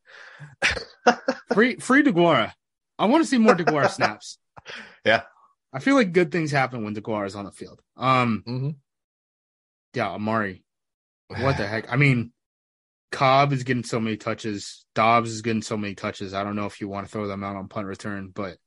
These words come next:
Speaker 2: I think they had, what was it? The intentional safety that then led to a punt.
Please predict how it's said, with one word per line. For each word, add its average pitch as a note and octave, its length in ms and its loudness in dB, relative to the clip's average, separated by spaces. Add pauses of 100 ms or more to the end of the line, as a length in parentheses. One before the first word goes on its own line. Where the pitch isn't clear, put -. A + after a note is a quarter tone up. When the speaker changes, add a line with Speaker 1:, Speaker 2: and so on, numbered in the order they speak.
(580)
Speaker 2:
I A#2+ 100 2
think F#3+ 160 4
they A3 100 6
had, D3+ 380 2 (1200)
what C#3+ 280 2
was A#2+ 180 -2
it? G2 120 -10
The A2+ 120 0
intentional C3+ 580 -2
safety A2+ 600 -4 (580)
that A2+ 200 0
then A2+ 220 2
led A2 160 0
to G#2+ 140 -4
a - 60 -8
punt. G2 360 -6